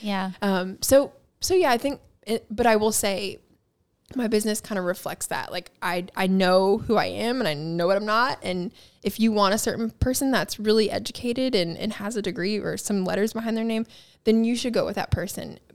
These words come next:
Speaker 2: But if you want someone a little more rough around the edges, maybe like me, then let's do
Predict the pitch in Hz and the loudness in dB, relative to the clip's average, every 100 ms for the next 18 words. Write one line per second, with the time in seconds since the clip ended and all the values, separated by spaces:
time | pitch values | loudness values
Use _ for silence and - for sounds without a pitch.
0 | _ _ 220 208 208 214 214 196 - - | _ _ -2 -2 0 -2 0 -2 -4 -6
1 | 220 208 208 220 262 254 254 311 339 262 | -4 -2 0 0 0 2 2 0 -2 0
2 | 247 302 320 320 262 202 320 302 262 285 | 2 4 2 2 6 4 4 4 4 4
3 | 262 285 240 226 247 247 220 214 - _ | 2 2 -2 -2 -2 -2 -2 -4 -12 _
4 | - 262 - 403 | -6 -4 4 6